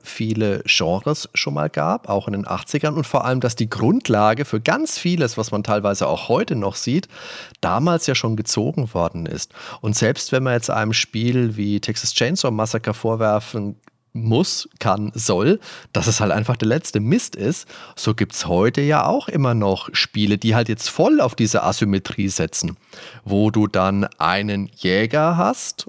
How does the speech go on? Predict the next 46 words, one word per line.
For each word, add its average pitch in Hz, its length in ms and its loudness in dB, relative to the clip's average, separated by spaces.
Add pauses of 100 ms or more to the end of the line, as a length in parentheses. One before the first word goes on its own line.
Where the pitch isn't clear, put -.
also 98 240 -2
im 160 100 2
Endeffekt 127 380 4
ist 107 80 0
es 107 120 2
ja 95 80 4
nur 80 100 0
Fangen 92 320 0
spielen, 80 320 0 (260)
also 196 200 4
einen 104 200 0
<laughs> - 0 -
Jäger 131 460 0
hast 185 260 0 (200)
und 131 380 0
halt 131 440 4
sieben 147 580 2
oder 120 320 2
acht, - 400 0
die 139 100 4
online 147 440 2
dann 147 180 2
von 147 140 0
ihm 143 180 2
gejagt 156 460 2
werden 101 260 2
und 107 100 -2
sich - 140 -2
verstecken 170 560 0
und 131 140 -2
dann 101 80 0
mit 101 140 -6
Zeitlimit 156 600 0
und 131 140 -2
keine 117 320 0
Ahnung. 147 420 2 (640)
Aber 120 340 4
das, 131 240 0
was 120 180 -2
damals 143 420 2
so 127 120 0
kontrovers 110 960 2
und 120 180 0
so 104 540 2
verpönt 131 760 0
war, 101 360 0